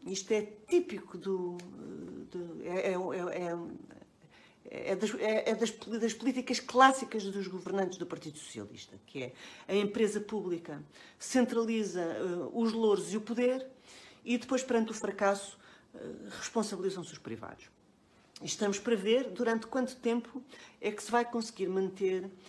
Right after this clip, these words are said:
este passe de trinta e de quarenta euros. Com, eles criam as expectativas nas pessoas para depois, dois metros à frente,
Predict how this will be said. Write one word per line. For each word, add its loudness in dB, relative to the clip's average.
este -2
passe 6
de -12
trinta 0
e 2
de -10
quarenta 0
euros. -6
Com, -6
eles -8
criam 2
as 0
expectativas -6
nas 0
pessoas 0
para -8
depois, -2
dois 2
metros 0
à -2
frente, -2